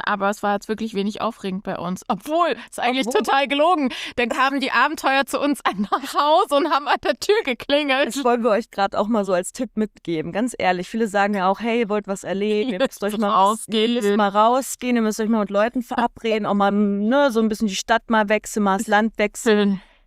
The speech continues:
Speaker 2: Das ist alles gelogen, wie wir jetzt wissen. Ganz kurz davor, aber noch vorab.
Speaker 1: Ja.
Speaker 2: Wir hatten doch mal vor ein oder zwei Folgen, ähm, in den Raum gestellt, wo man uns eigentlich hört.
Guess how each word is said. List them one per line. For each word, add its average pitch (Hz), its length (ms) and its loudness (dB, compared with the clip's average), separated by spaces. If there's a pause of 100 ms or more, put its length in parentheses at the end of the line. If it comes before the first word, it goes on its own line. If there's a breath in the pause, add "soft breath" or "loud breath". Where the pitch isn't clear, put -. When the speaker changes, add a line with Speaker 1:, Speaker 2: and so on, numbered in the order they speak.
Speaker 2:
Das 196 120 -6
ist 202 140 -4 (100)
alles 247 380 2
gelogen, 220 440 2
wie 180 80 -2
wir 185 80 0
jetzt 185 140 -4
wissen. 208 200 -2
Ganz 226 220 0
kurz 254 220 0
davor, 226 260 -2
aber 226 120 0
noch 208 140 0
vorab. 220 320 -2 (340)
Speaker 1:
Ja. 220 120 2
Speaker 2:
Wir 214 80 2
hatten 233 220 2
doch 208 160 0
mal 202 240 4
vor 190 320 -4
ein 247 180 -2
oder 240 160 0
zwei 196 260 -2
Folgen, 214 600 0 (420 soft breath)
ähm, 196 400 4
in - 100 -2
den 202 80 2
Raum 190 280 4
gestellt, 190 320 -2
wo 208 80 2
man 226 160 6
uns 190 120 0
eigentlich 190 360 -4
hört. 214 440 2